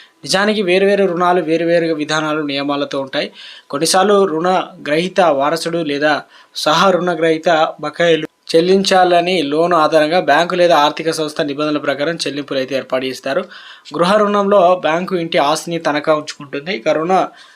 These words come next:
గ్రహీత కనుక మరణిస్తే బ్యాంకు ఉన్న రుణాన్ని రుణగ్రహీత లేదా కుటుంబంలో వారసుడు చెల్లించి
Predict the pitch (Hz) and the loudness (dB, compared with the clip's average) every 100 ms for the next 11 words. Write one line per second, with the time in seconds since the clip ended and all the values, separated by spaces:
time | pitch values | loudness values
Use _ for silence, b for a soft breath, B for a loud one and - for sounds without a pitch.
0 | B 147 175 196 196 190 175 165 165 170 | B 0 2 2 2 0 0 0 -2 -2
1 | 190 147 151 170 175 170 160 151 151 156 | -2 0 -2 -2 -2 0 0 0 -2 -2
2 | 165 139 - 147 143 170 147 151 160 165 | -2 -4 -6 -10 -4 -2 -2 -2 -2 0
3 | 165 151 151 143 147 156 156 143 135 143 | 0 0 -4 -6 -6 -4 -2 -2 -2 -4
4 | 147 147 143 131 131 156 | -8 -10 -10 -10 -8 -8